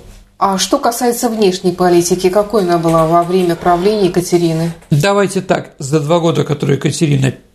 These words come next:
Speaker 2: правила, да, а если мы говорим, что такое правление Екатерины Первой, это все время тризна о Петруше. То есть они все время пили за умершего Петра Первого.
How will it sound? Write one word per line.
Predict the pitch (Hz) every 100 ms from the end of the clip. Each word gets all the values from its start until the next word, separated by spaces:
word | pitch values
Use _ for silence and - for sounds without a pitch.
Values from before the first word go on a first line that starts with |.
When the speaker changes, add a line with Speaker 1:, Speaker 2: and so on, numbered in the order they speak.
| -
Speaker 2:
правила, | 185 262 240 147
да, | 131 202 226 - - _ _ -
а |
если | 160 185 185
мы | 156
говорим, | 170 165
что | 139 208
такое | 208 180
правление | 175 156 151 147
Екатерины | 147 - 151 143 143
Первой, | 147 147 139 135 - - -
это | 294 - 302 -
все | - 170
время | 160 170 143
тризна | - - 185 254 202 214
о | 214 165
Петруше. | 165 156 139 131 - 131 - _ _ _
То | -
есть | 202 196 - - _ -
они | 175 170
все | 143 165
время | 151 143 127
пили | - 277 285 294 - - -
за | 147 139 147 - -
умершего | 202 190 185 - 165 143
Петра | 147 143 139
Первого. | - 139 143 147